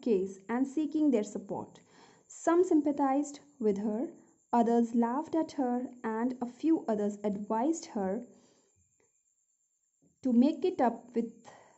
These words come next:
her nephew and his wife. Now, what happened after she thought that she would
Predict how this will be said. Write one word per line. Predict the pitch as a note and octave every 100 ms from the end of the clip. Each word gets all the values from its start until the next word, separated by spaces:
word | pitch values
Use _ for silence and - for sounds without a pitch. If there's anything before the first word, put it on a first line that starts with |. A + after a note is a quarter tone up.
| _ _ _ _ _ _
her | - A#3
nephew | A3 A3 A#3 - B3+ A4 - -
and | G#3+ G3+ A3+
his | - A3+ -
wife. | F3 - - - _ _ _ _ -
Now, | B3
what | A#3+ C4 B3+
happened | B3+ B3 A3 A3 A#3+ A#3
after | A#3 - E4
she | - E4+
thought | - G3+ F#3 - - _ _ _ _ -
that | A3+ A3+
she | -
would | C4 C4